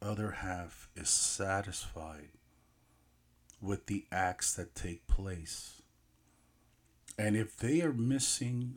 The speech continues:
or if they tell you that they're missing this or they're missing that, try your very hardest. Try your very hardest to try to work things out and try to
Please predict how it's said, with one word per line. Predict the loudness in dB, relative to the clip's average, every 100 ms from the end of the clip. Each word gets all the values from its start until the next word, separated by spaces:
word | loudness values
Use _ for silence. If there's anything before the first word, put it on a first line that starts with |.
| -8
or | -6
if | -4 -2
they | 2 2
tell | 0 0 0 0
you | 0 -2
that | -2 -2
they're | -2 0
missing | 0 0 -2 -2
this | -2 -2 -4
or | -6
they're | -8
missing | -8 -6 -8 -6
that, | -2 0 -2 -6 -20 -20 -20 -20 -20 -20 -20 -20 _ _
try | -4 2 4
your | 4 2
very | 2 0 0 0
hardest. | 0 0 0 -4 -8 -12 -12 -18 -18 -20 -20 _ _ _ _ _ _ _ _ _ _ -20 _ _ _ -14 -10
Try | -4 -2 -2
your | -4 -8
very | -14 -2 4 6 6
hardest | 0 -6 -6 -8 -6 -8 -10 -20 -20 -20 -20 -20 -20 -20 _ _ _
to | -4 2
try | 4 4
to | 2 0
work | -4 -6 -4
things | -6 -4 -4
out | -2 -2 -4
and | -8 -8
try | -4 -2 0 0
to | -2 -4